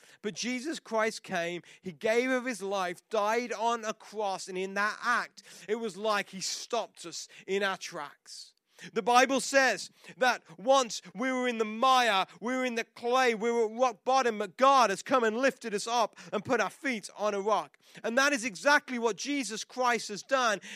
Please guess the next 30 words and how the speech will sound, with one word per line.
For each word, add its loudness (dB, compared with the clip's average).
for 2
us. 0
When -4
Jesus -6
died 2
for -2
us, -2
Jesus 0
halted 2
our -4
slide -2
down -4
the -10
slippery -10
slope -6
of -14
corruption. -16
And -10
he -10
took -12
us -10
up -4
and -10
he -10
put -12
us -16
back -10
on -12
the -10
mountaintop. -16